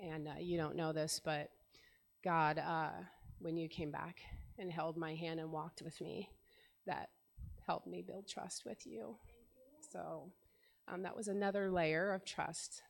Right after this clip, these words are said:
that I had that God had removed for me. Um, I saw a first-time altar. Uh, they were a burnt altar, or is that what it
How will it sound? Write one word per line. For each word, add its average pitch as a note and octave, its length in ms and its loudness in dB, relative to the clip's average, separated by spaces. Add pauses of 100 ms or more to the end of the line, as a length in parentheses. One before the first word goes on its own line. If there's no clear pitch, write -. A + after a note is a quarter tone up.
that D#3 140 -4
I D3+ 80 -2
had D3+ 380 -2
that E3 200 -8
God D#3+ 240 -2
had D#3+ 160 -8
removed D#3+ 560 -6 (240)
for F3+ 160 -8
me. - 300 -10 (1200)
Um, E3+ 440 -4 (320)
I F3+ 80 -6
saw E3+ 300 6
a E3+ 40 6
first-time F#3 840 4 (340)
altar. B3 500 8 (520)
Uh, D#3 360 0 (1160)
they F#3+ 140 0
were F3 280 2 (140)
a F#3+ 80 4
burnt F#3+ 420 2
altar, G3 640 -2
or D#3+ 440 -4
is F#3 80 -6
that E3+ 140 0
what F3+ 100 -2
it F3+ 200 -6